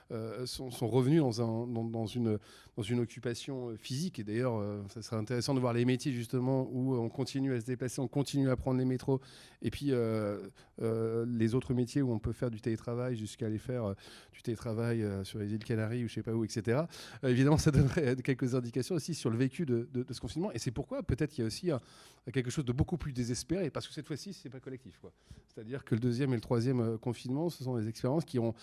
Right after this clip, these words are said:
qui montrent de façon encore plus éclatante l'inégalité, euh, parce que, euh, on voit bien qu'un certain nombre d'emplois qui sont absolument nécessaires à l'économie ou au fonctionnement général, euh, là sont é-, évidemment mobilisés, et ça fait finalement beaucoup de monde dans,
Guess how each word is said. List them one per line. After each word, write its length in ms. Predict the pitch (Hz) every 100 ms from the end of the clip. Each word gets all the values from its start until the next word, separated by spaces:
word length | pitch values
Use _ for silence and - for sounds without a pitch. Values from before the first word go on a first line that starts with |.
| - - -
qui 160 | 139
montrent 180 | 156 170
de 60 | 135
façon 260 | 120 135
encore 180 | 113 117
plus 300 | - 202 180
éclatante 440 | 165 151 139 147
l'inégalité, 580 | 131 123 113 110 107 170 - - - - -
euh, 300 | 107 101 107
parce 280 | 110 98 -
que, 80 |
euh, 380 | 120 120 104 98
on 20 |
voit 180 | 98 101
bien 180 | 101 135
qu'un 440 | - 117 117 101
certain 300 | 98 120 - 123
nombre 280 | 127 110
d'emplois 360 | 104 110 - 131
qui 140 | -
sont 140 | - 110
absolument 400 | 110 131 123 127
nécessaires 440 | 117 120 - 120
à 60 | 107
l'économie 500 | 110 117 110 117 120
ou 160 | 113
au 60 | 98
fonctionnement 520 | - 107 - 123 120
général, 460 | 110 107 104 143 165 - - - -
euh, 80 | 95
là 160 | 127
sont 260 | 139 143 123
é-, 80 | 127
évidemment 320 | 120 110 117 120
mobilisés, 420 | 113 107 110 151
et 40 |
ça 120 | 135
fait 160 | 104 123 98 _
finalement 360 | 104 104 113 - _ - - -
beaucoup 160 | - 110
de 60 |
monde 280 | 110 120 110
dans, 260 | 101 98